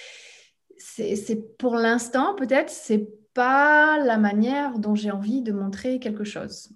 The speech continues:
Donc, hop, pour l'instant, c'est de côté. C'est peut-être aussi lié à la difficulté de l'apprivoiser, mais c'est aussi connecté, je pense, parce que si tu ne sais pas dans le processus de créativité, dans,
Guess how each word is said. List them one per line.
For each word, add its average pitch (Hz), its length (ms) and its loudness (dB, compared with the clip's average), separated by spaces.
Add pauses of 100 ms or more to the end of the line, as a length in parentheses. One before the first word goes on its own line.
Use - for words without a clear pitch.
(320)
Donc, 196 580 -8 (380)
hop, 269 260 -2 (160)
pour 226 100 -6
l'instant, 208 400 -4
c'est 254 180 -4
de 214 100 -2
côté. 202 340 -8
C'est - 260 -6
peut-être 359 400 -4
aussi 285 280 -4
lié 277 320 0 (160)
à 220 100 -2
la 226 140 0
difficulté 226 640 -4
de 220 80 -2
l'apprivoiser, 208 680 -4 (840)
mais 226 280 2
c'est 226 240 -8 (160)
aussi 277 460 -2
connecté, 262 560 -2
je 254 140 -4
pense, 320 320 -8
parce 226 200 -12
que 233 100 -10
si 240 200 -8
tu - 160 -4
ne 240 340 -2
sais - 360 -8
pas 269 340 0
dans 220 160 0
le 214 80 2
processus 220 500 -8
de 208 120 -4
créativité, 214 720 -4
dans, 185 380 -6